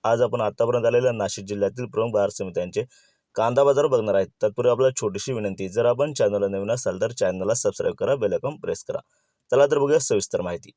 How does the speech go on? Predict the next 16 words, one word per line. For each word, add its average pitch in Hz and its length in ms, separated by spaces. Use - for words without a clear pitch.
प्रथम 117 300
बाजार 117 260
समिती 120 380
लासलगाव, 95 420
विंचूर 110 320
येथे 143 240
सोळा 135 260
हजार 143 180
सहाशे 123 380
क्विंटलच्या 127 420
अवाखाली 120 460
कमीत 107 280
कमी 113 160
भाव 107 180
मिळाला 104 300
आठशे 107 380